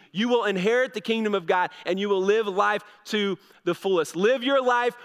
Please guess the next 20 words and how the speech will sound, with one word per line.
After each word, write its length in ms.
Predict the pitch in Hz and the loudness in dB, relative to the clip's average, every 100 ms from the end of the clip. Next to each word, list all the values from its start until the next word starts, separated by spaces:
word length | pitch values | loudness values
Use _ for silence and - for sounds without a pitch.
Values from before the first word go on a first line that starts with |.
| - | -18
for 200 | - 208 | -4 -2
me, 500 | 190 220 277 294 285 175 | 0 0 2 0 -2 -4
and 120 | 196 | 0
you 120 | 277 | 2
will 180 | 269 254 | 2 0
experience 540 | 208 - 247 240 208 | -2 -4 -2 0 -2
purpose 560 | - 254 254 254 240 - - - | -2 -2 0 0 0 -6 -20 -4
and 460 | 208 233 233 226 208 - _ _ | 0 2 2 0 -4 -8 _ _
joy 560 | 143 151 226 214 202 190 - _ _ _ _ - | -8 0 2 2 2 0 -6 _ _ _ _ -4
and 160 | 156 | -2
a 60 | 147 | -2
future 400 | - 190 175 175 | -6 -8 -4 -4
home 420 | 175 170 160 151 _ _ - | -2 -2 -2 -6 _ _ -8
in 160 | 165 151 | -6 -2
heaven. 420 | 190 147 117 110 _ _ _ _ - | -2 -2 -6 -12 _ _ _ _ -14
You 80 | |
see, 180 | 160 190 | -8 -8
some 300 | - 220 247 | -4 -2 0
of 180 | 240 165 | -2 -2
you, 520 | 165 160 156 147 143 | -2 -2 -2 -6 -10